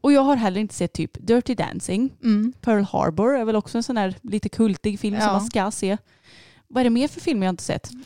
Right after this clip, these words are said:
Speaker 1: Jag har ju
Speaker 2: Eh.
Speaker 1: faktiskt sett Titanic.
Speaker 2: Mm.
Speaker 1: Och den var ju väldigt bra.
Speaker 2: Ja, den är bra.
Speaker 1: Men nu har jag inte sett den på sjutton år, tror jag.
Speaker 2: Nej.
Speaker 1: Nej, men det är, jag vet inte, knappt vilka filmer jag inte har sett. Men jag är inte en sån människa som ser på sånt som man ska.
Speaker 2: Nej,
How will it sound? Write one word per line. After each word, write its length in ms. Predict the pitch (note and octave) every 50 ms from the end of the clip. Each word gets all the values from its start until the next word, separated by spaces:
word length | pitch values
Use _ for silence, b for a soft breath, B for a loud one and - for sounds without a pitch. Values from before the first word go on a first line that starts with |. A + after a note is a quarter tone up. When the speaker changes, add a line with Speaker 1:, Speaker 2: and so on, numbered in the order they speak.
| - -
Speaker 1:
Jag 80 | - C#4+
har 80 | D#4+ F4
ju 60 | E4+
Speaker 2:
Eh. 60 | G3
Speaker 1:
faktiskt 640 | - - F4 - - - - - A3+ G3+ - -
sett 240 | - - G3 E3+ -
Titanic. 560 | - - F3+ F3+ - A3 G#3 G3 - - - - - - - - _ _ -
Speaker 2:
Mm. 220 | A#3+ B3 C4+ E4+ - _ _ _ _ _ _ _ _ _ _ _ - - - -
Speaker 1:
Och 120 | G3+ F#3+
den 120 | G3+ A3+
var 80 | A#3 G#3+
ju 40 | F3+
väldigt 180 | E3+ E3+ E3+
bra. 180 | E3 G3 G#3 G#3 - _ _ -
Speaker 2:
Ja, 160 | - - -
den 160 | - F#3+ A3
är 40 | B3+
bra. 200 | C#4+ - - G#3 G#3
Speaker 1:
Men 160 | G#3+ G3+ G3+
nu 80 | G3+ G#3
har 60 | A3
jag 60 | A#3+
inte 100 | A3 -
sett 180 | - F3+ F3+ -
den 120 | A#3 A#3+
på 340 | - - G#3+ G3 F#3 F3 E3+ -
sjutton 420 | - - A3 G3 - - F3+ F3
år, 100 | G3+ A3+
tror 140 | - - -
jag. 80 | - F#3+ -
Speaker 2:
Nej. 340 | - G#3+ G#3 G3 F3 F3+ G#3+ b b b b b b b b
Speaker 1:
Nej, 100 | - C4
men 100 | C#4 C#4
det 220 | D4 C4+ A3+ G3+
är, 80 | F3+ G#3+ E3 - - -
jag 200 | - A#3 A#3+ G#3
vet 240 | A#3+ G#3 F3+ - -
inte, 220 | F#3 - _ _
knappt 340 | - - F#3+ E3+ - - -
vilka 180 | F3 E3+ - F#3
filmer 260 | - G3 F3+ E3+ E3
jag 40 | F3
inte 140 | E3 -
har 60 | F3 E3+
sett. 320 | - - G#3 - - -
Men 180 | G#3+ G#3+ A3+ A#3
jag 200 | B3 B3 B3 -
är 140 | - B3+ A#3
inte 260 | A#3+ C4 C#4 B3+ -
en 60 | G3 F#3
sån 200 | - F#3 F3 F3+
människa 320 | F#3 F3+ E3+ E3+ - F3+
som 160 | - - F#3+
ser 320 | F3 - - G#3+ G#3 G#3+ A3
på 120 | - A3+
sånt 200 | - F#3+ D#3+ -
som 100 | - D#3+
man 80 | E3 D#3+
ska. 280 | - - - - F#3+ F3+ - F3 - _ _ _ _ _ -
Speaker 2:
Nej, 360 | A3+ A3+ A3 G#3+ G3+ F#3+ G3